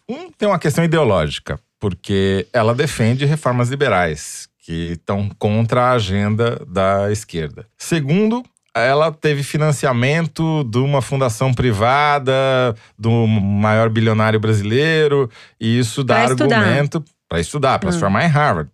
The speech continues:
Speaker 1: por
Speaker 2: Hum.
Speaker 1: mérito próprio. Não, ninguém tá
Speaker 2: Uhum.
Speaker 1: tirando o mérito da Tabata aqui. Mas isso dá argumento pra ele dizer, "Não, ela foi financiada pra ser uma quinta coluna dentro da nossa esquerda unida", como se a esquerda fosse unida. Mas o que me parece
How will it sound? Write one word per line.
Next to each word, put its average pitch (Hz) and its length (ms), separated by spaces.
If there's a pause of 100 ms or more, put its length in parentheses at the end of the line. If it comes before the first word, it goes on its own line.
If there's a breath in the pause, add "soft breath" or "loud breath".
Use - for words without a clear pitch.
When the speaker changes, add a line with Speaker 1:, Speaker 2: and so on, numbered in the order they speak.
Speaker 1:
por 196 100
Speaker 2:
Hum. 196 80
Speaker 1:
mérito 127 320
próprio. 104 440
Não, 78 160
ninguém 82 300
tá 120 100
Speaker 2:
Uhum. 101 60
Speaker 1:
tirando 113 540
o 98 40
mérito 101 380
da 98 140
Tabata 110 380
aqui. 87 280 (240)
Mas 117 220
isso 127 180
dá 135 180
argumento 127 640
pra 113 140
ele 127 100
dizer, 107 380
"Não, 104 320
ela 87 160
foi 87 400
financiada 87 960
pra 78 140
ser 90 300
uma 80 420
quinta 98 320
coluna 90 580
dentro 90 380
da 85 220
nossa 87 340
esquerda 90 500
unida", 82 600
como 90 160
se - 80
a - 40
esquerda - 300
fosse - 240
unida. - 320 (140)
Mas 160 400 (100)
o 147 160
que 180 260
me 196 140
parece 107 760